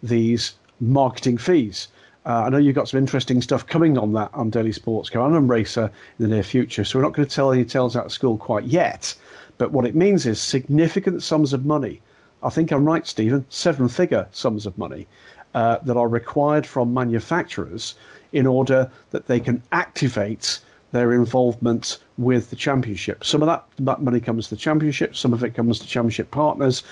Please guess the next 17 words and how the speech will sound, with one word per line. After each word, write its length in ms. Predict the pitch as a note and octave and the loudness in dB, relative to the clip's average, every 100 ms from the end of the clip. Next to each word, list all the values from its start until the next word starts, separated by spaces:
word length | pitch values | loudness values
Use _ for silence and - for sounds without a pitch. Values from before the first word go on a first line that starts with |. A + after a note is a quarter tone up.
| - - | -18 -4
and 100 | A#2 | -2
what 120 | A2 | 0
that 160 | A2+ - | 0 0
basically 360 | E3 - - | 0 0 -4
means 320 | G#2+ A2 G#2+ | -4 -2 -2
is 160 | A#2 A2 | -2 0
you 140 | A#2 | 2
are 160 | A#2 A#2 | 2 0
investing 680 | D3+ A2+ A2 C#3 B2 - C3+ - | 0 -2 0 -2 0 0 0 0
in 340 | C3+ A#2+ A#2+ - - - | 0 0 0 -6 -16 -12
the 60 | |
championship 680 | - B2 A2 A#2 G#2+ A2+ A2 | -4 -4 -2 -2 -2 -2 -2
and 100 | G2+ | -4
helping 480 | - A#2 A#2 A#2 A2 - - | -4 -2 0 0 -2 -8 -20
to 100 | - | -20
promote 420 | - B2 C#3 D3+ | -6 0 0 0
this. 320 | - F#2+ - | -4 -6 -8